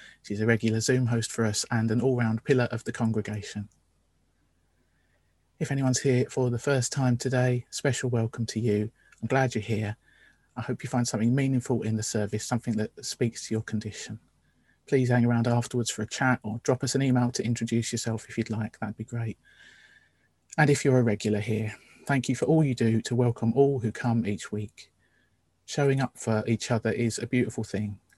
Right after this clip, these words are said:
and showing up for your own spiritual life is a good thing too. Every single one of us plays a part in co-creating this community, this sacred space we hold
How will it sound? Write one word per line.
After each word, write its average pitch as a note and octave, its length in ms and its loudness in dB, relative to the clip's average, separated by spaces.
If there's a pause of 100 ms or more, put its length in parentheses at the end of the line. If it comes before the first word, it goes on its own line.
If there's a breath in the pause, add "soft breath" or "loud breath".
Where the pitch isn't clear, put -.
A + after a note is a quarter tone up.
and A#2 220 4
showing B2 300 0
up - 160 -6
for - 100 -2
your A#2+ 140 4
own A2+ 240 4
spiritual A2 500 -2
life G#2+ 380 -4
is G2+ 200 -4
a A2 80 -8
good G#2+ 260 -4
thing G#2+ 280 -8
too. G2+ 240 -6 (1500 loud breath)
Every C3+ 180 2
single B2 320 4
one B2 140 6
of A2+ 100 2
us A2+ 100 -4
plays B2+ 240 4
a A#2 60 -2
part A#2 320 2
in A2 100 0
co-creating A#2 840 0
this G#2 180 -2
community, G#2 680 -4
this - 180 -6
sacred - 440 -4
space - 420 -6
we G#2+ 80 -4
hold G2+ 460 -6